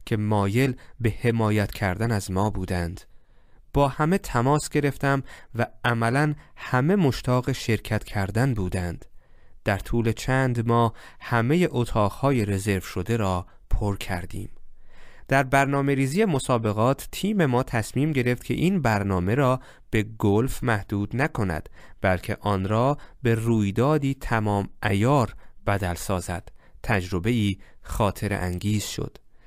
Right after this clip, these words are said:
تصمیم گرفته بودیم همه چیز را به نحو احسن و همچنین به هدف تفریح همسرانی که گلف بازی نمی کردند طراحی کنیم. لیزا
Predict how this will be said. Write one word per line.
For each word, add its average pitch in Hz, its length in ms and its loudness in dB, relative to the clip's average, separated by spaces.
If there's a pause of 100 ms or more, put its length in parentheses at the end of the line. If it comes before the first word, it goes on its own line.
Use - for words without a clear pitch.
(160)
تصمیم 117 420 0
گرفته 113 380 0
بودیم 110 420 2 (300)
همه 131 340 2
چیز 151 280 -4
را 120 180 2
به 113 160 -2
نحو 143 340 0
احسن 101 580 -2 (480)
و 117 80 2
همچنین 127 680 0
به 120 140 0
هدف 127 400 0 (120)
تفریح 156 760 -2
همسرانی 127 640 0
که 123 160 -4
گلف 113 540 0
بازی 107 400 0
نمی 101 320 0
کردند 107 720 0 (360)
طراحی 101 540 0
کنیم. 95 400 -6 (580)
لیزا 113 440 2